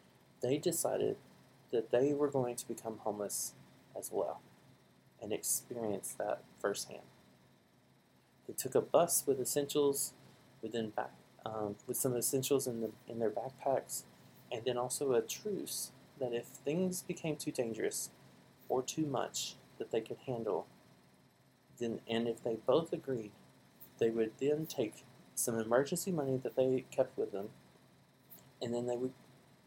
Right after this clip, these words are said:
go home, um, and they would stop this project. I'm not going to ruin the rest of the story, but I hope this description showcases to you, um, of what a wondrous way to connect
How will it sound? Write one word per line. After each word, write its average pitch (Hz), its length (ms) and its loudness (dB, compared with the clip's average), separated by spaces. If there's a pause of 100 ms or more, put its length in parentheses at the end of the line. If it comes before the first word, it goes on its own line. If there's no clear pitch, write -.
(360)
go 117 140 8
home, 170 260 2 (960)
um, 104 140 -6 (240)
and 113 120 -4
they 113 60 4
would 110 180 2
stop - 360 0
this - 140 -6
project. - 420 -4 (1500)
I'm 147 240 -4
not 202 320 -4
going 208 280 2
to - 200 -10
ruin 139 320 4
the 123 80 0
rest 113 280 4
of 107 100 -10
the 104 60 -2
story, 104 500 0 (100)
but 123 100 -2
I 120 120 4
hope - 360 -2 (380)
this - 180 -2
description - 800 -4 (500)
showcases 151 720 0
to 113 80 -8
you, 107 220 -6 (500)
um, 107 300 -8 (420)
of - 140 -10
what 139 100 4
a 131 60 4
wondrous 160 520 2
way 120 280 6
to - 120 -8 (120)
connect - 440 -2